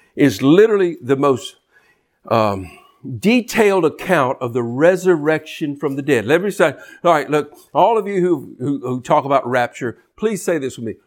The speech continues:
Resurrection. Here, let's actually talk about a Christian doctrine called the doctrine of the resurrection. That's where we get up again from the dead. Okay?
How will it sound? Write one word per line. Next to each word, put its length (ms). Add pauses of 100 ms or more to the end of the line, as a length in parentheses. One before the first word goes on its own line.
(140)
Resurrection. 1600 (1800)
Here, 200
let's 200
actually 320
talk 160
about 220
a 40
Christian 460
doctrine 400
called 240
the 100
doctrine 600
of 180
the 140
resurrection. 1800 (440)
That's 200
where 120
we 160
get 280
up 220
again 420
from 220
the 80
dead. 380 (420)
Okay? 380